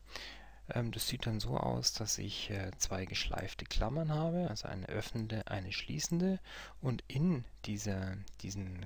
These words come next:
geschweiften Klammern habe ich jetzt meine Werte. Das wären jetzt hier die fünf Arbeitstage. Die werden durch Komma getrennt und damit ist automatisch, ähm, das, ähm, Array S A Wochentag erzeugt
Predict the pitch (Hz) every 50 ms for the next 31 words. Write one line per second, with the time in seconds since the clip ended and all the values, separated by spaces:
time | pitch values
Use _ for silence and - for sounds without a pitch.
0 | 92 - - - - - - - 95 98 104 - - 95 - - 95 92 98 110
1 | 120 127 135 - - - - - - - - 104 107 - 107 104 - - - -
2 | - - - - - 98 98 95 101 104 101 98 - 98 - 92 - - - -
3 | 107 - - - - - - 95 98 95 95 - - - 101 104 - - 101 98
4 | 95 92 - - - - - - - 107 - - - - - - 104 107 98 101
5 | 98 98 - - - - - - - 92 - - - - - - - - - -
6 | - - - - - - - - - - - - - 113 110 110 110 107 104 98
7 | - - - 110 107 101 95 95 - - - - 123 160 226 220 - - - -
8 | - - - - - - - 107 113 120 131 135 - - - - - 113 120 -
9 | - 110 101 98 101 113 120 - 135 131 - - - - - - 110 104 98 95
10 | 98 95 92 - - 95 92 95 - - - - - - - - 90 90 90 90
11 | 92 - - - - 110 101 98 98 107 123 123 - - 101 101 - 90 95 98
12 | 92 87 - - - - 151 - - - 131 120 139 156 - - - - - -
13 | - 98 - - - - - - 95 92 123 185 - - - - -